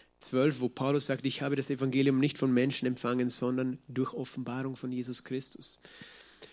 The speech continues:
Durch Offenbarung von Jesus Christus. Das heißt, er hat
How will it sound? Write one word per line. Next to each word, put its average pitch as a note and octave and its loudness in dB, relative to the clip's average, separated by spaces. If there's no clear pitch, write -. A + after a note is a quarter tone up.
Durch C3 -2
Offenbarung C#3+ 2
von C#3 -4
Jesus C3+ -2
Christus. C#3+ -4
Das C3+ 2
heißt, D#3 4
er D3+ 6
hat D#3 2